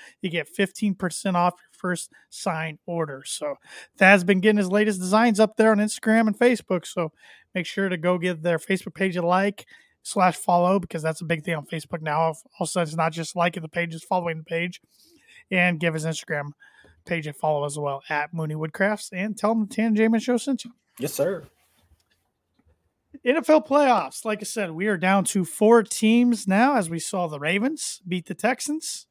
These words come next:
Speaker 1: uh, a game that was close for a half.
Speaker 2: Mm-hmm.
Speaker 1: And then the Ravens really flexed their muscles in the second half and put out a dominating defensive performance. And then they will be, uh, facing the,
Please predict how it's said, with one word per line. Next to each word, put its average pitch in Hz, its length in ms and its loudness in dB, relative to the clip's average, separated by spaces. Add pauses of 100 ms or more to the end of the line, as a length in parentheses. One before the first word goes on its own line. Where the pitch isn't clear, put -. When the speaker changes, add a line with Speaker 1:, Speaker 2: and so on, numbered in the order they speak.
Speaker 1:
uh, 147 200 -4
a 151 40 -6
game 180 220 0
that 190 100 0
was 156 120 -8
close 240 240 2
for - 160 -6
a - 20 -12
half. 302 420 -6 (160)
Speaker 2:
Mm-hmm. 190 220 -6 (420)
Speaker 1:
And 180 80 -2
then 175 140 -2
the 160 80 -6
Ravens 170 340 0
really 170 160 -2
flexed - 360 -4
their 180 100 -4
muscles 170 340 -4
in 160 60 -8
the 151 40 -10
second 175 320 -6
half 165 340 -4
and 147 240 -16 (300)
put 175 120 0
out 160 180 4
a 151 60 -4
dominating 160 500 0
defensive 160 460 -6
performance. 220 640 -6 (920)
And 180 280 0
then 185 260 4
they 185 160 4
will 202 120 2
be, 180 280 0
uh, 151 380 -2 (500)
facing 214 480 4
the, 170 180 -4